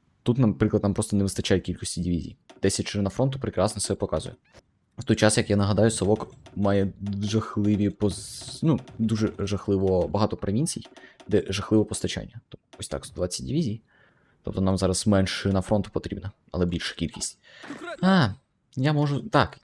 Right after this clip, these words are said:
я молодець, я можу створити сто двадцять дивізій додатково. Де мені генералів на ці сто двадцять дивізій знайти? І виплив-, випливіть, будь ласка. Союзники, йдіть звідси.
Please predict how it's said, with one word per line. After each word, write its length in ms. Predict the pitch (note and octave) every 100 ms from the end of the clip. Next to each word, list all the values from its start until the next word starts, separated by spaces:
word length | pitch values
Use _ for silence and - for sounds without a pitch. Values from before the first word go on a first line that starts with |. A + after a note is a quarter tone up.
| -
я 140 | A#2+
молодець, 500 | F3+ G3 F3 - -
я 80 | -
можу 200 | F#3+ B2+
створити 300 | - G2 -
сто 120 | -
двадцять 240 | F2 F2 -
дивізій 200 | E2+ F2
додатково. 420 | E2 - C2 - _ _ - - _ _ -
Де 120 | D#3+
мені 160 | F3+ E3
генералів 560 | D#3+ F#3 F#3 A2 F#2+ -
на 120 | G#2+
ці 200 | - A2+
сто 160 | -
двадцять 280 | A#2 A#2 G#2+
дивізій 240 | A#2+ G2+ F2+
знайти? 340 | A2+ A#2 F#2+ - _ _ _ _ -
І 120 | - B2+
виплив-, 360 | F3 F3 B2+ F#2+ -
випливіть, 560 | D#3 E3+ F#3+ G#2 G2 G2+
будь 180 | A#2 A2
ласка. 680 | D#2 A#2 C3+ - A2+ B2 A#2 _ _ _ _ -
Союзники, 500 | - C#3 G2 F#2+ G#2
йдіть 240 | G#2 A2
звідси. 320 | F#2 F2+ -